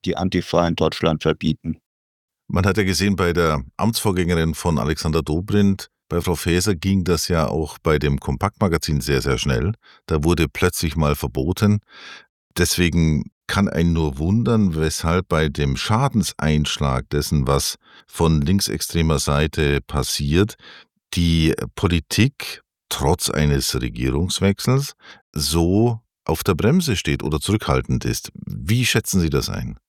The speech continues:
Speaker 1: Die Antifa, die hat mächtige Befürworter in der Politik. Wenn Sie allein an einige Abgeordnete denken, die Antifa-Logos am Revier im Bundestag tragen, denken Sie dran, Frau Faeser, Bundesinnenministerin,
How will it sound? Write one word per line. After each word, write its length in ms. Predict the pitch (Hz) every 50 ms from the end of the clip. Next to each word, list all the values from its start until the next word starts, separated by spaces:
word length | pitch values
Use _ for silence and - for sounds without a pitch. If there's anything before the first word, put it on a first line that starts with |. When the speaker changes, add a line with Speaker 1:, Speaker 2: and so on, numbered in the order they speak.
| _ _ _ _ _ _ -
Speaker 1:
Die 120 | 110 104 -
Antifa, 520 | 123 131 143 - 131 117 - 120 117 117
die 140 | 107 117 120
hat 140 | 113 - -
mächtige 520 | 110 110 120 123 - - - - - 120
Befürworter 800 | - 117 113 - - - 135 135 113 117 113 110 - - 110 110
in 80 | 113
der 100 | 110 110
Politik. 600 | 110 - - 113 117 113 - - 127 127 123 -
Wenn 200 | - 98 104 110
Sie 100 | 101 101
allein 320 | 98 101 98 101 110 113 110
an 160 | 101 101 -
einige 380 | - 95 104 113 110 101 98 82
Abgeordnete 600 | - - _ - 107 104 - 110 101 107 101 92
denken, 380 | - 98 104 104 - - 113
die 140 | 104 101 -
Antifa-Logos 960 | - 110 - 113 107 - - 101 104 101 98 98 107 110 110 104 104 - -
am 160 | - 104 98
Revier 380 | 90 98 98 92 98 101 104 87
im 200 | 80 98 95 -
Bundestag 680 | - - 107 110 107 104 - - - 98 98 - - -
tragen, 420 | - 98 98 101 101 101 104 107 - - - - - _ _ -
denken 260 | - 107 107 - - 107
Sie 120 | 104 98
dran, 240 | 98 92 101 104 101
Frau 200 | - - 95 98
Faeser, 560 | - - 104 101 110 110 - 104 101 101 98 - _ _ _ _ _ _ _ -
Bundesinnenministerin, 1200 | 104 117 117 113 107 - - 120 123 123 117 110 104 98 - - - 98 101 101 107 113 113 110